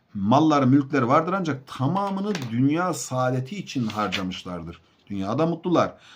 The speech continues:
Ahirette büyük bir kayba ve hüsrana uğrayacaklardır. Bunlar canını okuyacak Cenab-ı Allah diyor. İki metre aşağıda bunun ağır hesabını verecekler.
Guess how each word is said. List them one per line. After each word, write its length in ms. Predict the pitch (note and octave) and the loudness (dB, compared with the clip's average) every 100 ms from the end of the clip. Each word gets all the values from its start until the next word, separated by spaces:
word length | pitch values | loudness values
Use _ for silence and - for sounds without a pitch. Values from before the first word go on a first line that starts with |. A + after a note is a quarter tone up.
| - | -12
Ahirette 520 | - B2 C#3+ C#3 D#3 B2+ | 0 2 2 0 0 0
büyük 260 | E3 - | 0 0
bir 160 | C3 - | -2 -2
kayba 440 | - A#2+ A#2+ D3 | -2 -2 0 -2
ve 120 | C3 | -2
hüsrana 480 | A#2+ - - A2 A#2+ | -6 -8 -2 0 0
uğrayacaklardır. 840 | G#2 F#2+ F2+ F2 F2+ G2 G#2 C3+ C3+ - - - | -2 -4 -6 -6 -8 -6 -2 -4 -6 -12 -18 -8
Bunlar 360 | A2 G2+ A2+ - - A#2+ F#2+ F#2+ F#2+ | -6 -4 -6 -8 -12 -10 -10 -12 -14
canını 340 | F#2 A#2 G2+ A#2 | -6 -4 -2 -2
okuyacak 520 | A2 B2 G#2 G2+ F2 | -2 -2 -2 -4 -6
Cenab-ı 380 | F#2 F#2 F#2 F2+ | -6 -4 -4 -4
Allah 300 | F2 F#2 F2 | -4 -6 -6
diyor. 200 | G2+ A#2 A#2+ - _ - | -4 -2 -4 -14 _ -14
İki 200 | G2 G#2 | -8 -6
metre 260 | F#2 - | -6 -6
aşağıda 400 | F#2 - G2 A2 | -8 -6 -6 -6
bunun 180 | F2+ F#2 F#2+ | -4 -6 -4
ağır 260 | G2 G#2 | -4 -4
hesabını 360 | F#2 - F#2 E2+ | -8 -10 -8 -8
verecekler. 540 | F2+ G#2 B2 C#3+ D3 | -6 -6 -2 0 0